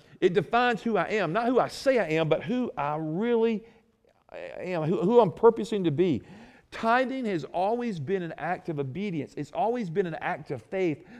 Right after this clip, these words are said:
that I get outside, you get outside of your world, and you begin to tap into what God's got. And this week, I keep reflecting on the story, but it's where I am. It's where some of us are. It's where all of you have been praying, and we're thankful for that. But God has been defining some hearts.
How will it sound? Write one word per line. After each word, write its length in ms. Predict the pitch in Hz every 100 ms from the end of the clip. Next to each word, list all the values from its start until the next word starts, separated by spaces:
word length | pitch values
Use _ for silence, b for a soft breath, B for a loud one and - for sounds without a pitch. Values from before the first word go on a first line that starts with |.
| -
that 120 | 151
I 120 | 147
get 200 | 139 208
outside, 680 | 202 - - 175 175 170 143
you 60 |
get 140 | 170 196
outside 340 | 139 143 170
of 120 | 135
your 120 | 135
world, 380 | 160 135 123 123 B 165
and 120 | -
you 60 | 170
begin 220 | 147 190
to 60 | 165
tap 280 | - 170 156
into 120 | 139
what 220 | 123 117
God's 340 | 110 113 104
got. 200 | - - _ _ _ _ _ _ _ _ _ _ -
And 180 | 202
this 180 | 247 -
week, 320 | 180 233 262
I 80 | 196
keep 300 | 151 269 294
reflecting 400 | 196 160 247 240
on 80 | 208
the 80 | 175
story, 400 | - 247 254 240
but 140 | 185
it's 120 | 190
where 240 | - 220 254
I 120 | 220 220
am. 200 | 254 214
It's 140 | -
where 140 | 220
some 200 | 202 254
of 100 | 254 220
us 120 | 220
are. 220 | 240 233 B B
It's 180 | 196 -
where 140 | 220
all 220 | 208 262
of 80 | 262
you 80 | 226
have 80 | 190
been 160 | 185
praying, 440 | 143 226 233 233 220
and 100 | 175
we're 100 | 170
thankful 320 | 226 247 214
for 140 | 196
that. 280 | 208 214 208 B B B
But 160 | 190
God 320 | 156 214 247
has 140 | 233 170
been 280 | 170 220 165
defining 680 | 202 220 226 254 277 269
some 180 | 233 202
hearts. 500 | 147 - 233 180 -